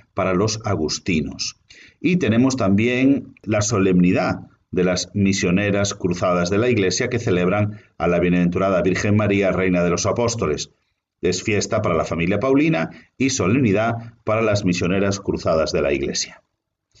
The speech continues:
Bien, esta es la categoría litúrgica de los días de esta séptima semana de Pascua.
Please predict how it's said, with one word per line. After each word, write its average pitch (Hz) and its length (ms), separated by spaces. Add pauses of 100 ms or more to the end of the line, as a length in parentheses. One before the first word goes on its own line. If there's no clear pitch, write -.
(280)
Bien, 101 220
esta 101 280
es 107 360 (300)
la 85 440
categoría 92 500
litúrgica 202 600
de 101 140
los 80 180
días 185 540 (340)
de 120 380
esta 123 360
séptima 139 680
semana 131 600
de 104 180
Pascua. - 480